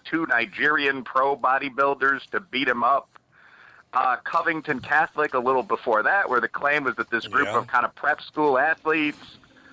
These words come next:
Speaker 1: had surrounded this Native American Indian elder. They chanted, "Build the wall." They tried to take his people's sacred drum.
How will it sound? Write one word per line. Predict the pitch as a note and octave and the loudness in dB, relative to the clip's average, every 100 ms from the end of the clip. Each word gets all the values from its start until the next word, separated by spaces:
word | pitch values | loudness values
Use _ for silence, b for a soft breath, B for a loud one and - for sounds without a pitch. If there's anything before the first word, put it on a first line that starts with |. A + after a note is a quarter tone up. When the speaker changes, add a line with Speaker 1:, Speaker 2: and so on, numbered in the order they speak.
| B | B
Speaker 1:
had | C#3+ D3+ | -4 0
surrounded | D#3+ D#3 E3+ D#3+ | 2 2 2 0
this | C#3+ A2+ | -2 -2
Native | A#2+ E3+ E3 D3 | -2 0 0 0
American | C#3 C#3+ D#3 - C3 | 2 2 2 0 -6
Indian | C#3 D3 D3 C3 B2 | -4 -4 -2 -2 2
elder. | A#2+ D3 D3 D3 C#3+ | 2 2 2 2 2
They | A#2+ A#2 | 0 -4
chanted, | - C3 C3 G2+ F#2 | -2 -2 -2 -10 0
"Build | C3+ C#3+ A#2 | 0 0 -2
the | |
wall." | A2+ A2+ C3 C3 C3 B2 | 0 2 2 2 0 0
They | G#2+ | -4
tried | - C3+ B2+ | 0 -2 -2
to | |
take | A2 C3+ C3 - - b b _ | -8 -2 -2 -2 -14 b b _
his | D3+ B2+ - | -2 -2 -8
people's | - F3 E3 D3+ - | -10 -8 -4 -6 -2
sacred | C#3+ D3 - C3 G#2 | -2 -2 2 0 2
drum. | G#2 C3 C#3+ D3 D3 | 2 4 4 0 -4